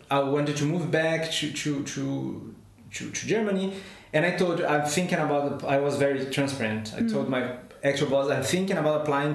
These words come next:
Speaker 1: to our client. I want you to know." And he said, "Well, yeah, don't worry. I can even give a recommendation letter." I applied, and then we took an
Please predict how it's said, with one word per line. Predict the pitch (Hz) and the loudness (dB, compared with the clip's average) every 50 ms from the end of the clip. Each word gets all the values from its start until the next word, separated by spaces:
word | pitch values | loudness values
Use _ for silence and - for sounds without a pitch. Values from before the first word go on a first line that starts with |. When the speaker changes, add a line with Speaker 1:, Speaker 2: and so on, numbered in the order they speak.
| 147 - | 0 0
Speaker 1:
to | 147 139 135 131 | -2 0 2 2
our | 127 131 131 131 127 127 127 | 2 2 2 2 2 2 0
client. | - - 143 139 156 175 180 - - - - - - - - - - - - - | 2 0 2 2 2 0 -2 -4 -6 -10 -14 -16 -18 -20 -20 -20 -20 -16 -6 -2
I | |
want | 123 127 135 135 | 0 2 2 2
you | 135 131 - | 0 0 0
to | - 123 117 | 0 0 0
know." | 110 107 107 104 104 - - - - - - - - - - - | 0 0 -2 -4 -6 -8 -12 -16 -20 -20 -20 -20 -20 -10 -2 0
And | 131 139 | 0 2
he | 135 | 4
said, | 143 151 147 151 175 | 4 2 4 4 2
"Well, | 190 214 208 208 175 | 2 2 2 2 2
yeah, | 147 160 185 190 - 143 - - - 127 | 2 2 2 0 -2 -2 -6 -8 -6 -2
don't | 127 135 135 135 135 | 0 2 2 2 2
worry. | 156 180 190 190 180 156 | 2 2 2 2 2 0
I | 135 | 0
can | 131 - 147 139 135 | 0 0 0 0 0
even | 135 131 139 139 131 127 123 120 117 - - - - - - 131 | 0 0 -2 -2 -2 -2 -4 -6 -8 -10 -14 -16 -20 -20 -16 -8
give | 117 120 127 123 | -6 -4 -4 -2
a | 120 117 - - - - - - | -2 -4 -4 -6 -10 -12 -8 -4
recommendation | 123 143 - 196 180 170 170 170 165 170 165 165 160 151 | -4 -2 0 0 0 0 0 0 0 0 0 0 0 0
letter." | 143 143 143 147 147 147 147 - - - - - - - - - - - - - - - | 0 2 2 0 -2 -4 -8 -12 -14 -18 -18 -18 -18 -20 -20 -20 -20 -20 -20 -4 2 2
I | 147 | 4
applied, | 156 151 151 147 147 147 156 185 214 226 226 196 196 - - - - - - - - | 4 4 2 2 2 4 4 4 2 2 0 -2 -4 -6 -8 -12 -16 -20 -20 -4 0
and | 160 151 156 156 - | 2 2 2 4 2
then | 156 160 170 175 175 | 2 2 4 2 2
we | 170 170 147 - - - | 0 0 -2 -4 -6 -4
took | - - 160 160 | -2 0 0 2
an | 160 | 0